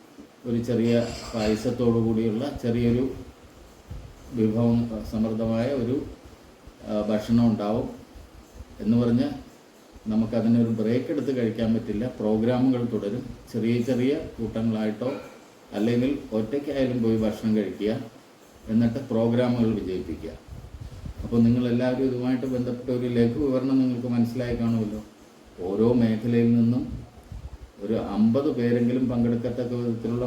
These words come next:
നിർദ്ദേശമാണ് കൊടുത്തിരിക്കുന്നത്. ഈ അമ്പത് പേരെന്ന് പറയുന്ന പ്രോഗ്രാമിന് വരുന്നവർ മാത്രമാകരുത്. കാരണം പ്രോഗ്രാമിന് വരുന്നവർ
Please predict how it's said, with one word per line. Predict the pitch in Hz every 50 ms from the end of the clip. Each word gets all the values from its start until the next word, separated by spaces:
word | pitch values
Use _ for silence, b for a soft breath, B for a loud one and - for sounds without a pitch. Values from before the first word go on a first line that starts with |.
| 120 117
നിർദ്ദേശമാണ് | 107 104 101 113 117 113 - 123 117 113 117 120 113
കൊടുത്തിരിക്കുന്നത്. | 113 104 101 - 120 113 113 113 117 110 113 117 120 196 - - - - - - - - - - - - - - - 107
ഈ | 107 104 98
അമ്പത് | 101 104 127 139 135
പേരെന്ന് | 131 127 127 127 127 127 123 123
പറയുന്ന | 120 120 123 123 131 - -
പ്രോഗ്രാമിന് | 107 101 101 104 107 113 123 123 127 131 131 127 117
വരുന്നവർ | 107 107 110 117 123 123 123 120 123 123 120 113
മാത്രമാകരുത്. | 104 107 - - 117 117 117 113 110 110 113 113 113 113 127 143 139 - - - - - - 107
കാരണം | 107 107 110 127 135 135 135 - 113
പ്രോഗ്രാമിന് | 110 107 110 110 117 127 135 135 147 151 151 143 135
വരുന്നവർ | 127 120 127 123 123 123